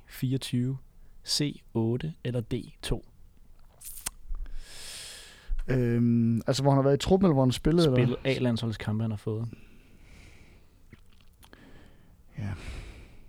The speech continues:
Speaker 1: Jeg havde personligt selv svært ved at huske det. Jeg kan ikke huske, jeg kan ikke, jeg kan ikke se ham i
Speaker 2: Nej,
Speaker 1: en, i
Speaker 2: nej,
Speaker 1: hvilken trup han
Speaker 2: nej,
Speaker 1: har
Speaker 2: men han,
Speaker 1: spillet.
Speaker 2: ja, altså, han, han var jo også med til slutrunden, jo. Men det er jo et spørgsmål, hvor meget han har spillet.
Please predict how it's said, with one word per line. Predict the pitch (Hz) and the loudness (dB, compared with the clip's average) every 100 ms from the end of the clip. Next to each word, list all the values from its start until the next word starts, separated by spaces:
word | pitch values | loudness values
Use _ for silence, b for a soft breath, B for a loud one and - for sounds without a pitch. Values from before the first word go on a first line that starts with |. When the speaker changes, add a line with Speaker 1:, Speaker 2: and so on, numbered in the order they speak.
| B B - - - - - | B B -20 -20 -20 -14 -4
Speaker 1:
Jeg | 110 | -2
havde | |
personligt | 113 110 98 104 | -2 -2 -2 -4
selv | 117 | -6
svært | - 95 | -6 -4
ved | |
at | 98 | -2
huske | 107 - | -4 -6
det. | 107 | -6
Jeg | 101 | -4
kan | |
ikke | 113 | -4
huske, | - 110 - | -6 -8 -6
jeg | 110 104 | -6 -4
kan | - 101 | -6 -6
ikke, | 107 - | -6 -4
jeg | |
kan | 104 | -6
ikke | - - | -4 -4
se | - 131 | -2 0
ham | 127 113 | 0 2
i | |
Speaker 2:
Nej, | 113 104 | 2 2
Speaker 1:
en, | 98 - - | 2 -2 -2
i | - | 2
Speaker 2:
nej, | 123 | 4
Speaker 1:
hvilken | 135 139 | 6 6
trup | 120 123 | 4 2
han | 123 | 4
Speaker 2:
nej, | 127 | 4
Speaker 1:
har | 127 | 2
Speaker 2:
men | |
han, | 120 | 0
Speaker 1:
spillet. | 120 117 | 0 -8
Speaker 2:
ja, | |
altså, | 120 117 | -10 -6
han, | 117 117 117 113 | -4 -2 -2 -2
han | 110 120 | -4 -2
var | 117 | -2
jo | |
også | 123 - | -4 -4
med | 151 | -4
til | 143 | -4
slutrunden, | - 165 165 117 113 120 | -6 -6 -4 -4 -4 -6
jo. | 113 - - b b b b b b b | -10 -12 -20 b b b b b b b
Men | 117 113 113 | -4 -2 0
det | 113 110 107 107 | -2 -2 -2 -2
er | |
jo | 107 | -4
et | 107 | -4
spørgsmål, | 131 131 139 | -4 -2 0
hvor | 127 | 0
meget | 131 120 120 | 0 0 0
han | 123 | 0
har | 123 | -2
spillet. | - - - 170 | -6 -6 -2 0